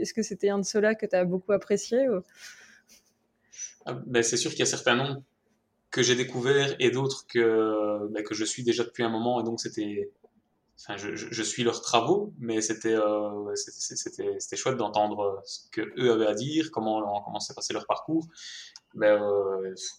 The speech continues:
Speaker 2: dernièrement, euh, t'as, t'as, t'as eu une discussion avec, euh, Michael Lelièvre. Ça, c'est, c'est un, c'est un mec aussi qui, qui a une démarche qui m'intéresse. Euh, Gaël Kirschenbaum, qui aussi, dans,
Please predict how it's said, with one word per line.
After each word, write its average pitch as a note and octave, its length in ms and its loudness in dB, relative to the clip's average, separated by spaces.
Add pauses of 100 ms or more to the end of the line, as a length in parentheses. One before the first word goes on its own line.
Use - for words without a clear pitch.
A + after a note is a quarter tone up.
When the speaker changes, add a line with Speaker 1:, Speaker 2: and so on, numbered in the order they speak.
(960)
Speaker 2:
dernièrement, A#2 580 2
euh, A2 160 2
t'as, G2 420 0 (360)
t'as, G2 400 -4 (1000)
t'as G2 140 -6
eu G#2 80 -8
une G#2+ 80 -6
discussion G#2+ 460 -6
avec, G#2 260 -6
euh, G2 340 -4 (760)
Michael G#2+ 320 -2
Lelièvre. A#2+ 440 0 (460)
Ça, - 160 -6
c'est, A2 640 4
c'est - 420 0
un, A2 160 0
c'est A#2 140 0
un A2+ 60 2
mec D3 240 -4
aussi C3 240 -4
qui, A2 280 -6
qui A2+ 120 0
a - 20 4
une G#2+ 100 0
démarche A2+ 480 0
qui A2+ 120 -8
m'intéresse. G#2+ 760 -2 (320)
Euh, G#2 580 4
Gaël A#2 260 6
Kirschenbaum, B2 600 -2
qui A#2 260 -2
aussi, C3+ 380 0
dans, A2+ 520 0